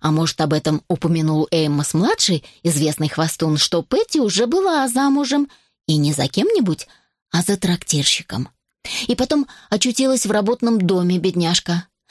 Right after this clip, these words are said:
Но, к счастью, у неё хватило ума припрятать свои пожитки. Не сделай она этого,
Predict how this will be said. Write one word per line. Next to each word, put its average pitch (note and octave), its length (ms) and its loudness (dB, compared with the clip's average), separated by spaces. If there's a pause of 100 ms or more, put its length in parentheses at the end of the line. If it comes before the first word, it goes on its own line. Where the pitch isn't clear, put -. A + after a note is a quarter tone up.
(140)
Но, A3 140 0
к - 60 -4
счастью, C4 420 0
у - 20 2
неё A3+ 220 2
хватило G#3 440 0
ума A3+ 280 2
припрятать G3 580 0
свои F3 260 0
пожитки. D3+ 760 -2 (420)
Не G3+ 160 2
сделай A#3 460 0
она F3+ 320 2
этого, C#4+ 380 0